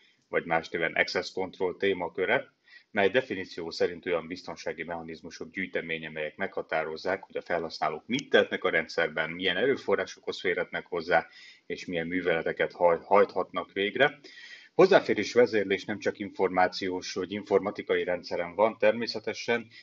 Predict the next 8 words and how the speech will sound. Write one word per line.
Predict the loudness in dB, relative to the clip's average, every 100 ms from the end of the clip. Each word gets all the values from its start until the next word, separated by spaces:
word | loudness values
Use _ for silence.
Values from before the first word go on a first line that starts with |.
| _
hiszen | -10 -2 -2 0
amikor | -4 -4 -4 0
például | 0 0 -2
fizikailag | -2 -4 -2 -2 -2 -4
valakit | -4 -4 -4 -8 -8
beengedünk | -8 -8 -10 -8 -4
az | -2
épületbe, | -4 -4 -2 -2 2 2